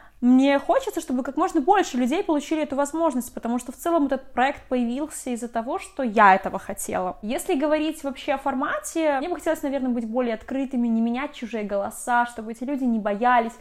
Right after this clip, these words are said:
чтобы у нас не было моментов, где кто-то, например, озвучивает улицу, где работали, там, случайно свою фамилию, э, звание. И мне не, ну, хотелось бы, чтобы это было не страшно, чтобы, наоборот, эти люди воспринимали, что они в какой-то мере молодцы, и не стыдно, не страшно сказать, кто они.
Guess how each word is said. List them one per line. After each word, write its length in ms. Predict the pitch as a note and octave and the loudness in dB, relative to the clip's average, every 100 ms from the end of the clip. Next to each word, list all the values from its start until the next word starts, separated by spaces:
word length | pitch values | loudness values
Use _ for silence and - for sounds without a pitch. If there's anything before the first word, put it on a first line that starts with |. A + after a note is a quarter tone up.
| - - - | -18 -18 -18
чтобы 220 | - B3 | -4 0
у 20 | C4 | 2
нас 140 | C#4 | 4
не 80 | D#4 | 6
было 100 | C#4+ | 6
моментов, 460 | C4+ C4+ A#4 G4 | 6 2 0 0
где 140 | C4+ B3 | 0 0
кто-то, 260 | - D4+ | 0 0
например, 300 | C#4 C4 B3+ B3 | 0 2 0 2
озвучивает 640 | B3 A#3+ C#4 - A#3+ A#3 | 0 2 0 0 -2 -2
улицу, 520 | C#4 D#4 D#4+ D4 - | 4 6 6 6 2
где 180 | C4 B3 | 0 2
работали, 480 | B3+ A#3+ C4 C4 B3 | 2 2 0 0 -2
там, 160 | A#3+ A#3+ | -2 -4
случайно 440 | C#4 C4+ D4+ C4+ | -4 2 2 2
свою 220 | C4+ D#4+ | 2 2
фамилию, 680 | F#4 E4 E4 D#4+ C#4 C4+ E4+ - - - A#4+ | 4 4 4 4 2 2 0 -2 -14 -6 0
э, 140 | C#4 C#4 | 2 2
звание. 580 | C4 D4+ D4 C#4+ C#4 C4 | 10 12 12 10 2 2
И 80 | |
мне 120 | B3+ C#4+ | 4 4
не, 120 | C#4+ | 4
ну, 220 | C4+ D4+ | 2 -2
хотелось 460 | - C#4 G4 A#4+ E4+ | -2 -4 0 0 0
бы, 100 | D#4 | -2
чтобы 160 | D4+ | -2
это 100 | E4 | 0
было 80 | D#4 | 2
не 160 | D4 D4+ | 4 2
страшно, 680 | - F4 E4 D4 A3 - A3 | -2 0 2 2 2 -2 -8
чтобы, 200 | A3+ A3+ | -6 -4
наоборот, 280 | A3+ C#4+ B4 | -2 0 -2
эти 180 | - | -2
люди 360 | D4 C#4+ E4 D#4 B3+ A#3 G#3 | -2 -2 -2 -2 -4 -4 -6
воспринимали, 600 | B3 - A#3+ A#3+ C4 D#4 | -8 -2 0 2 2 0
что 180 | - A#3 | -2 -2
они 220 | A3+ G4+ | 0 -2
в 60 | |
какой-то 340 | - F4+ E4+ E4 | -2 -2 0 0
мере 280 | C#4 D#4 E4 | 2 2 0
молодцы, 720 | C#4+ C4+ - - - F4 F4 | 0 -2 -4 -10 -6 -2 0
и 240 | B3+ - A3 | 0 -4 0
не 260 | A3+ A3+ | 2 0
стыдно, 460 | A3+ - C#4+ D4+ B3+ | -2 -6 -4 -2 0
не 180 | A#3+ A#3 | 0 -2
страшно 480 | - B3 B3+ B3+ | -4 0 0 0
сказать, 380 | A3+ - A3 A3+ | -10 -6 -6 -6
кто 280 | - - A#3 | -6 -2 0
они. 240 | A3 G#3 | -2 -6